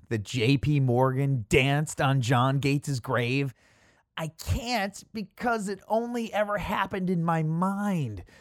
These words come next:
But it doesn't really matter because Mister Morgan, the man who once said, "I owe the public nothing," will be dead two years later, leaving behind business ties with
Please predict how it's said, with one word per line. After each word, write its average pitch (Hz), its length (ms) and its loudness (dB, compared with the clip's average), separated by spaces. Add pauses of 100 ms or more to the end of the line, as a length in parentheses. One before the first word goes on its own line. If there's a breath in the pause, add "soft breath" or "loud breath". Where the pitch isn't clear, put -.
(240 soft breath)
But 240 200 -2 (360)
it - 180 -8
doesn't 233 320 0
really 131 540 4
matter 123 580 4
because 117 800 2 (340 soft breath)
Mister 151 420 2
Morgan, 175 760 2 (680)
the 117 80 0
man 139 340 4
who 147 140 6
once 139 320 2
said, 135 520 2 (440 soft breath)
"I 131 220 6
owe 139 180 8
the 113 140 2
public 123 480 4
nothing," 117 760 2 (440)
will 147 120 4
be 147 140 2
dead 123 520 6
two 135 200 2
years 135 360 2
later, 98 500 -2 (640)
leaving 196 360 4
behind 143 500 2
business 120 380 2
ties 101 480 0
with 98 240 -2